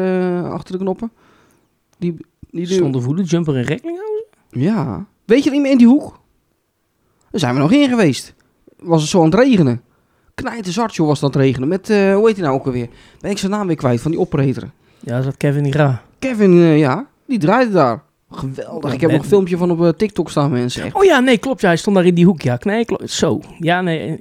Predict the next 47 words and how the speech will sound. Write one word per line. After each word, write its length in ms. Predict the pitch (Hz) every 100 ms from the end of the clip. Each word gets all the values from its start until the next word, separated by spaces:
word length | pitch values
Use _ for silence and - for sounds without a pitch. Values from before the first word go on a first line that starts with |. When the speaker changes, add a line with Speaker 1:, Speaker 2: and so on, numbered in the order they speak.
| -
Speaker 2:
ja, 160 | 175
nee. 140 | 185 170 160 - - -
Oké. 280 | - 139 160
Speaker 1:
Even 240 | 160 143
geheugen 280 | 135 143 139
op. 60 | 143
Ja, 300 | 147 143 160
je, 180 | 160 160 -
je 80 | 165
wordt 140 | 156
ook 60 | 156
een 60 | 147
dagje 220 | 160 147
ouder, 180 | 135 135
Tony. 180 | 135 139
Speaker 2:
Ja, 180 | -
ja, 120 | 170 117
absoluut. 560 | - 135 143 - 480 - -
<laughs> 280 | - - -
Net 200 | 165 156
jarig 300 | 147 127 143
geweest, 300 | 156 147 135
dus, 220 | 120 - 180
eh. 160 | 117
Speaker 1:
<laughs> 80 | 180 - - 285 - 285 - - 175
Ja, 160 | 156 - - _ _ _ - -
we 80 | 117
gaan 100 | 117
niet 160 | 131
over 180 | 135 139 147
de 60 |
leeftijd 300 | 185 202 180
hebben, 180 | 185 165
mensen, 180 | 170 175
Speaker 2:
Oh, 40 | 165
joh, 80 | 147
Speaker 1:
maar 100 | 147
Speaker 2:
vol-, 140 | 160
volgend 300 | - 156 147
jaar 140 | 151 143
gaan 140 | 143
we 60 | 143
naar 80 | 139
een 40 |
halve 280 | 139 143 139 156
eeuw, 80 | 208
dus. 340 | 165 127 -